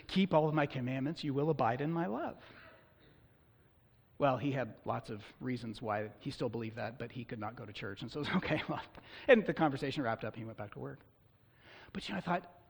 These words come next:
so often it's easy to see living for God and loving God as two completely different things. And I think if I'm just living for God, I'm actually loving him, and I'm not.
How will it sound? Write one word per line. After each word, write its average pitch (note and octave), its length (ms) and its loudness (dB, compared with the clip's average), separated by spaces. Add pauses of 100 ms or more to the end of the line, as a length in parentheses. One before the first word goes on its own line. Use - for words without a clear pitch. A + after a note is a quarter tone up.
(280)
so A3+ 300 -2
often F3 480 0
it's - 220 -6
easy F#3 320 2
to C#3+ 140 -2
see D3 200 -2
living E3+ 520 4
for D3 160 -4
God B2+ 320 -6
and B2 180 -6
loving C#3 320 2
God B2+ 240 -6
as B2+ 160 -8
two - 180 -4
completely E3+ 600 -6
different C3+ 360 -8
things. A#2 360 -12 (800)
And E3+ 100 6
I D#3 40 8
think D#3+ 240 6
if D#3+ 100 4
I'm D#3+ 100 6
just D#3+ 160 2
living E3+ 280 6
for D3 100 -2
God, D3 160 6
I'm D3 80 6
actually D3 240 2
loving C#3 300 4
him, A2 120 -4
and A2 80 -4
I'm A2+ 120 -2
not. C3+ 240 -4